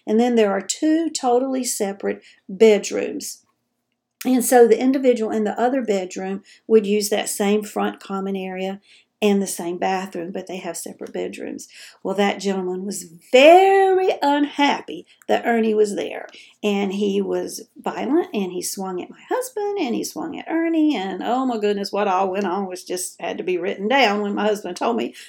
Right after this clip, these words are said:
my eyes were like, "Holy cow, that was no fun." And I said, "Let's email everybody involved so that they know this happened." Fortunately, the guy continued with his rant-,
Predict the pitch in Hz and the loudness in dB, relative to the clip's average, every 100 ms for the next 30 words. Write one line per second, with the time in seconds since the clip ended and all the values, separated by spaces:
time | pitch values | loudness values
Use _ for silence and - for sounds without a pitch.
0 | - - 196 190 170 160 - - 302 240 | -8 -4 -2 -4 -6 -6 -8 4 6 6
1 | 107 - 104 - 262 269 240 254 196 185 | 4 -2 -4 0 2 4 2 0 -2 -4
2 | 208 220 247 294 294 175 175 196 - - | -2 2 4 2 0 -6 -6 -8 -14 -20
3 | - - 208 214 220 - 196 196 _ 202 | -16 -4 0 0 -2 -2 -4 -4 _ -4
4 | 185 - 190 202 190 175 - - 214 233 | -4 -4 0 0 0 -4 -4 2 2 4
5 | 202 214 247 202 156 156 - 180 170 - | 2 2 0 -4 -6 -8 -6 -6 -6 -6
6 | 170 180 202 190 156 160 151 - 202 202 | -2 0 0 -2 -4 -8 -10 -4 -4 -4
7 | - - _ - - - _ 302 415 508 | -8 -12 _ -20 -20 -20 _ 4 4 4
8 | 254 208 208 214 202 214 208 208 202 190 | 0 -2 0 0 0 0 -2 -4 -8 -6
9 | - 262 285 208 185 190 - 190 196 190 | -4 0 2 0 -2 -6 -6 -8 -6 -6
10 | 190 | -6